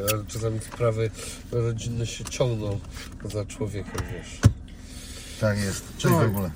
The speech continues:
Speaker 1: siemanko.
Speaker 2: Się widać na tym.
Speaker 1: Specjalny gość, proszę państwa, Nulo, nulizmatyk, trzeci wymiar.
Speaker 2: Siema,
Speaker 1: Ale
Speaker 2: siema.
Speaker 1: co, skurwys-, Patrz, zaczynamy od prezentów. To ja mam dla ciebie takie prezenty.
Speaker 2: O kurde, szyneczka.
Speaker 1: Paprykarz.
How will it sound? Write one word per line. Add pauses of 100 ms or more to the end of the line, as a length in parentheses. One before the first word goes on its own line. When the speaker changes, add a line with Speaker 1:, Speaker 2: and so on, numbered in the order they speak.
(160)
Speaker 1:
siemanko.
Speaker 2:
Się
widać
na
tym.
Speaker 1:
Specjalny
gość,
proszę
państwa, (140)
Nulo, (100)
nulizmatyk, (180)
trzeci
wymiar.
Speaker 2:
Siema,
Speaker 1:
Ale
Speaker 2:
siema.
Speaker 1:
co,
skurwys-, (1900)
Patrz, (160)
zaczynamy
od
prezentów. (640)
To
ja
mam
dla
ciebie
takie
prezenty.
Speaker 2:
O
kurde,
szyneczka. (500)
Speaker 1:
Paprykarz.